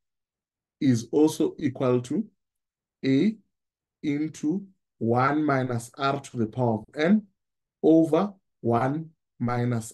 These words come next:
R when R is less than one. And guys, I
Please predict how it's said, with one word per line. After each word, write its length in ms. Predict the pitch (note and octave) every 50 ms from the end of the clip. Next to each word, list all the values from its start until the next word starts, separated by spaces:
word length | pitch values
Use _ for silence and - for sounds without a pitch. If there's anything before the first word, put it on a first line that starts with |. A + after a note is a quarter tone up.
| -
R 300 | - D3+ E3 F#3+ G#3+ G#3 - _ _ _ _ _ _ _ _ _ _
when 280 | - B2 A#2 A2+ A2 - _
R 360 | - C#3 C#3 C3+ C3+ C#3 - - -
is 240 | C#3+ B2 G#2+ G#2 A2
less 260 | A2+ A2+ A2+ B2+ B2
than 260 | - - A2+ G#2+ G#2
one. 180 | G#2 G#2 G#2 G#2+
And 160 | C3 C#3 C#3+ C3
guys, 320 | C#3+ D#3+ E3+ E3+ - - - -
I 180 | C#3+ D#3 D3+